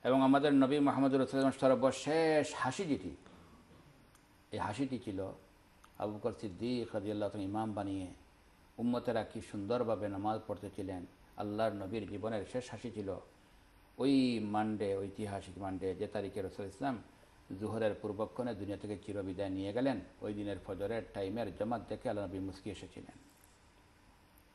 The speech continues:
নবীজি বলতেন, "কুররাতু আইনি ফিস সালাহ", আমার চকুর শীতল এবং টান্দক এবং আমি আরাম, আমি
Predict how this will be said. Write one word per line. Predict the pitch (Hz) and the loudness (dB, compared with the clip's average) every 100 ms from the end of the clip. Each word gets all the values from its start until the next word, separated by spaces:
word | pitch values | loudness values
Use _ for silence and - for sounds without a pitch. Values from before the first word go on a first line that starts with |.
| _ _ - - - - - - - - 120 | _ _ -20 -20 -20 -20 -20 -20 -20 -8 0
নবীজি | 127 139 151 | 2 4 6
বলতেন, | 135 127 143 120 | 6 6 2 2
"কুররাতু | - 127 123 110 110 | 0 4 4 4 0
আইনি | 104 101 | 0 -2
ফিস | 92 87 | -8 -10
সালাহ", | 92 90 90 - - - - - - - - - - - - - - | -14 -12 -16 -18 -18 -16 -16 -16 -18 -20 -20 -20 -20 -20 -20 -20 -10
আমার | - 127 135 113 - | 2 6 8 6 0
চকুর | 123 135 120 | 0 0 -2
শীতল | - 117 143 131 | -4 2 4 6
এবং | 117 113 - - | 4 0 -6 -2
টান্দক | 120 120 131 123 | 0 4 2 2
এবং | - 110 | -2 -2
আমি | 113 113 | -2 0
আরাম, | 107 110 139 127 90 - - - - - - | 4 6 6 4 0 -10 -20 -20 -20 -18 -4
আমি | 117 | -2